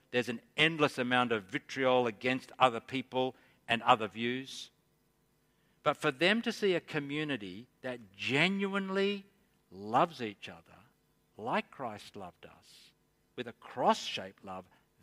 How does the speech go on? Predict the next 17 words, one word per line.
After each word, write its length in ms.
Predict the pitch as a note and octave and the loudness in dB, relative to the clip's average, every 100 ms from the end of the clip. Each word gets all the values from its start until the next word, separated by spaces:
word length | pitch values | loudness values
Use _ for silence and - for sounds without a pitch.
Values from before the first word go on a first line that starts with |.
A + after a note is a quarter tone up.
| - | -2
that 300 | D3 G3+ - | 4 6 6
will 120 | F3+ | 0
be 140 | D#3+ D#3+ | 2 2
a 40 | |
powerful 460 | - C#3+ C#3+ C3+ C#3 | 2 6 6 6 -2
testimony 640 | - C#3+ - A2 G2+ G2 | -4 -4 -6 -12 -10 -12
to 140 | - | -14
them 300 | F#2+ G2+ G2+ - _ _ | -8 -6 -6 -8 _ _
of 160 | B2+ A#2+ | -2 -2
the 80 | G#2 | -4
love 260 | G#2+ C#3+ | -2 -2
of 140 | D#3+ - | -2 -12
God 260 | G2+ E2 E2 _ _ _ _ _ _ | -16 -16 -20 _ _ _ _ _ _
and 260 | A2 G#2 A2 | -8 -8 -2
what 320 | C3 F#3+ - | 4 4 4
new 240 | C3 C3+ C3 | -10 -8 -8
Christ, 480 | - C3 A#2+ B2 | -8 -4 -4 -4